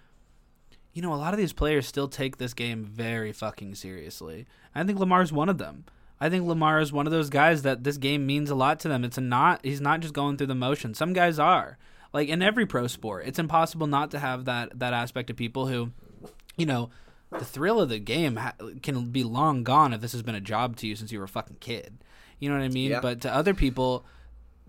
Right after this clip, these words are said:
Speaker 1: yes, yes, they're getting paid and absor-, like, you know, all this dough. They deserve it in some respects, maybe all respects. Like, I think that the money that, and the revenue they bring in, pay the players what they, what they deserve.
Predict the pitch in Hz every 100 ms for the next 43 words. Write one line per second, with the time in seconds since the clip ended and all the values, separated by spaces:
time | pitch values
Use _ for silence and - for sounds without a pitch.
0 | 120 131 151 156 135 131 135 139 151 -
1 | 143 139 135 127 135 127 123 120 - _
2 | - 131 120 120 - 123 117 131 110 113
3 | - 123 127 117 - 139 151 131 131 -
4 | _ _ _ _ - - - 80 113 139
5 | 202 180 117 113 110 104 - 98 82 -
6 | - 127 127 151 175 196 147 - 90 69
7 | - 117 101 120 143 147 135 127 120 120
8 | 131 135 131 123 123 123 127 120 113 120
9 | 120 113 131 143 120 135 135 131 123 123
10 | 120 117 117 110 123 117 120 113 110 92
11 | 67